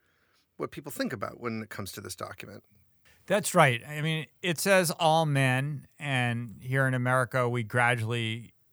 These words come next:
Speaker 2: uh, increase that to include women. Uh, obviously, the status of American Indians and of,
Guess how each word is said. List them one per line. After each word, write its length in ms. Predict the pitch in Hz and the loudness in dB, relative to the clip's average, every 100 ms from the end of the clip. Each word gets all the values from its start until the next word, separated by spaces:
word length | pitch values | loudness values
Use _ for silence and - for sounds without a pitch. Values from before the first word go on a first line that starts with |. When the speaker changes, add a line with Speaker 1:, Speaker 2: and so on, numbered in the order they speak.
| _ - | _ -20
Speaker 2:
uh, 60 | - - - - 98 - | -20 -20 -20 -20 -20 -16
increase 580 | 139 123 - 151 139 | -8 -6 0 2 2
that 300 | - 120 131 | 2 2 2
to 160 | - 123 | -2 -2
include 640 | 117 110 127 123 120 110 - _ _ | -2 -4 -4 -2 -2 -6 -12 _ _
women. 600 | - 113 131 120 123 139 - _ _ _ _ - | -6 2 4 4 0 -4 -10 _ _ _ _ -2
Uh, 360 | 117 113 113 | 2 4 2
obviously, 600 | - 139 143 131 143 135 | 4 4 4 0 0 0
the 200 | 123 120 | 0 -2
status 680 | 113 - 127 117 123 120 - | -2 -2 0 2 0 -4 -4
of 480 | 120 113 110 98 - _ _ _ _ | -2 -2 -4 -8 -12 _ _ _ _
American 580 | - 123 131 131 - 127 | -4 2 4 4 2 0
Indians 800 | 123 123 123 123 123 123 120 101 | 0 0 0 0 -2 -2 -4 -4
and 160 | 104 | -6
of, 400 | 104 98 95 - | -6 -8 -10 -18